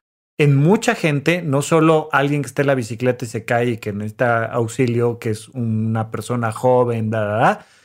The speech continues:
sino, oye, una señora de setenta años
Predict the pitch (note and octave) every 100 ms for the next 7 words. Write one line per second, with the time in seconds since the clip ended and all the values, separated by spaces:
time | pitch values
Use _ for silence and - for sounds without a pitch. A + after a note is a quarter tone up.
0 | _ _ _ - C#3+ C#3 C3+ D3+ D#3+ E3
1 | B2 - _ C3+ E3 F#3+ D3+ C3+ D3 E3+
2 | F#3 F#3 - _ - A#2+ A#2+ A2 D3+ D#3
3 | E3 E3+ F3 F3